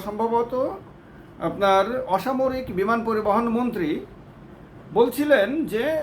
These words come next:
এদের সবাই মারা গেছে। আবার আহমেদাবাদের পুলিশ কমিশনার নাকি বলেছেন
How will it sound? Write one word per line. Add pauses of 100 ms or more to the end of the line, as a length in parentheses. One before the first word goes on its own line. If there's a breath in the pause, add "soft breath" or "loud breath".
(100)
এদের
সবাই
মারা
গেছে। (800 loud breath)
আবার
আহমেদাবাদের
পুলিশ
কমিশনার
নাকি
বলেছেন